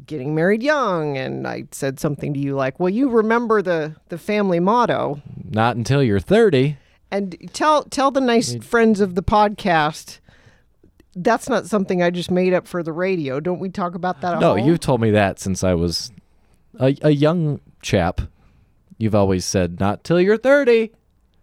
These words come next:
Speaker 1: And I
Speaker 2: And I
Speaker 1: repeat
Speaker 2: had
Speaker 1: that.
Speaker 2: agreed with you.
Speaker 1: Yeah, and I repeat that with
Speaker 2: Mm-hmm.
Speaker 1: your younger brother and sister. And so we're at the wedding, and, and you said, "Funny you should mention it."
Speaker 2: Again,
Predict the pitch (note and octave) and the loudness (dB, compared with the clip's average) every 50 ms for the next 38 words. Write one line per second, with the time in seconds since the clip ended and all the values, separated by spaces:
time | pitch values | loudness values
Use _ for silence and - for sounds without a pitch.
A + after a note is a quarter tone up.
0 | _ _ _ _ _ _ _ _ - - F3 F#3 G3 G#3 G3+ - - G#2 G#2+ G#2+ | _ _ _ _ _ _ _ _ -10 -6 -2 0 0 0 0 0 0 2 2 2
1 | A2+ A2+ A#2+ B2+ D3 D#3 D3+ F3 F3 G3+ G3 C#3+ A2 F#2+ - - - - F2+ - | 2 2 4 2 2 2 2 2 2 2 4 2 2 2 0 -2 -4 -4 -4 -4
2 | G#4 G4+ - - F#3 G#3+ A#3 A#3 A#3+ B3 B3 B3+ - - F4 G#4+ - _ - D3+ | -4 -4 -4 -4 -2 -2 0 0 0 0 -2 -6 -6 -8 -8 -8 -8 _ -6 -6
3 | C#3 D#3 C#4+ E4+ A#3 - A2 G#2 G#2+ A2 A2+ B2+ D#3+ F3 - _ _ _ _ _ | -6 -6 -8 -8 -6 -6 -6 -4 -4 -2 -2 -2 -2 -4 -6 _ _ _ _ _
4 | - - E3+ F3+ E3+ D#3+ E3 E3 E3 D#3+ E3 E3 D#3+ F#3 - _ - - E3+ D#3+ | -12 -8 -6 -6 -4 -2 -2 -2 -2 -2 -4 -6 -6 -8 -12 _ -4 -2 0 0
5 | D#3 D#3 D#3 D#3 - - C#3 C3+ - - E3+ F#3 A3+ A3+ - - - - _ _ | 2 0 0 -2 -4 -6 -10 -12 -10 -10 -8 -8 -8 -8 -10 -12 -16 -20 _ _
6 | _ _ _ _ _ _ _ _ _ _ _ - - F#3+ F#3 F3+ G3 A3 A3 - | _ _ _ _ _ _ _ _ _ _ _ -8 -4 -2 0 2 2 2 2 2
7 | A3 G3 F#3 F3+ E3 D#3 D#3 E3+ F#3+ G#3 G3 E3 D3 C#3+ C#3+ D3 - - - _ | 0 2 2 2 2 2 0 0 2 2 2 2 0 0 -2 -4 -6 -10 -18 _
8 | _ _ _ _ _ _ _ _ _ _ _ _ _ _ _ - E3+ F#3 F3+ F3+ | _ _ _ _ _ _ _ _ _ _ _ _ _ _ _ -10 -6 -6 -4 -4
9 | F3 - - F#3 F3 E3+ D#3 - _ _ _ _ _ _ - - - D4 F#4 G#4+ | -6 -6 -6 -4 -4 -4 -4 -6 _ _ _ _ _ _ -12 -6 -4 0 2 2
10 | G#4+ F#4+ D#4 D#4 C4+ - - B3+ F3+ F#3+ G3 A3 C#4+ F4 - - - G#3 D#3 D3 | 2 2 2 -2 -4 -4 -6 -8 -6 -4 -2 -2 -2 -2 -2 -4 -6 -6 -6 -4
11 | C3+ E3+ A3+ A#3 - - - - - - - - _ _ _ _ _ _ _ _ | -4 -4 -6 -6 -8 -14 -20 -20 -20 -20 -20 -20 _ _ _ _ _ _ _ _
12 | _ _ _ _ _ _ _ _ _ - G2+ G2 G2 F2+ E2+ D#2 | _ _ _ _ _ _ _ _ _ -10 -6 -4 -4 -4 -4 -6